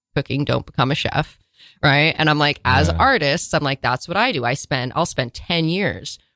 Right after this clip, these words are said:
Speaker 1: working through an issue that is repressed inside of myself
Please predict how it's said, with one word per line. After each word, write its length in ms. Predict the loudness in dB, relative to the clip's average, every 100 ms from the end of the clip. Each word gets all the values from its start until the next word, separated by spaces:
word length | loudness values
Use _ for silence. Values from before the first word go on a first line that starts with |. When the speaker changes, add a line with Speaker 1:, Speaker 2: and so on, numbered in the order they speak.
| _ 2
Speaker 1:
working 380 | 2 2 0
through 280 | 0 -4 -4
an 100 | -4
issue 480 | -4 -4 -2 -2 0
that 160 | -2 -2
is 100 | -4
repressed 440 | -4 -2 -2 -4
inside 320 | -4 0 0
of 80 | -2
myself 580 | -4 -2 0 2 0